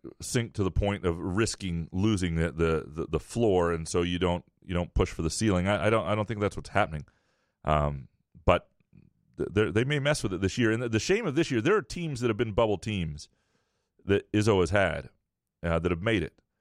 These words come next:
This is, should not have been one of them. And so the fact that, that it's a little dicey right now is something that he's gotta live with, and, and something those seniors really gotta make sure they don't, that they rectify and, and don't go out like that.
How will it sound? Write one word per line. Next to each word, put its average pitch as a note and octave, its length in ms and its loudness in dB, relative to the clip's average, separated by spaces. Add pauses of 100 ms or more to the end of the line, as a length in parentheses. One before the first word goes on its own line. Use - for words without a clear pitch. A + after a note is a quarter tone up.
(320)
This C#3 300 0
is, A2+ 220 0 (120)
should F#2+ 300 -2
not A2+ 260 2
have A#2 100 0
been G#2 140 -2
one F#2 160 0
of D#2+ 80 -6
them. - 120 -14 (340)
And E2 260 -2
so F#2 260 4
the F2 120 -2
fact A#2 340 0
that, A2 140 -4 (120)
that F2+ 140 -8
it's F#2+ 180 -4
a F2+ 60 0
little G2+ 220 0
dicey F#2 380 0
right E2+ 200 2
now D#2+ 400 -2 (540)
is E2 200 0
something F2+ 300 -2
that D#2+ 120 -4
he's A2+ 200 -4
gotta G#2+ 220 2
live G#2+ 200 2
with, A2+ 220 -4
and, F2 220 -4
and F2+ 120 -4
something F#2+ 280 -2
those F2+ 180 0
seniors F#2 400 -2
really F2+ 240 0
gotta E2+ 160 0
make E2+ 160 -2
sure F2 180 -4
they E2 120 0
don't, D#2+ 320 -2
that D2+ 180 -6
they E2 120 -2
rectify E2 560 0
and, D#2 200 -4
and D#2 160 -4
don't E2 200 0
go D#2 180 0
out C2+ 120 -2
like C#2 180 -8
that. - 180 -12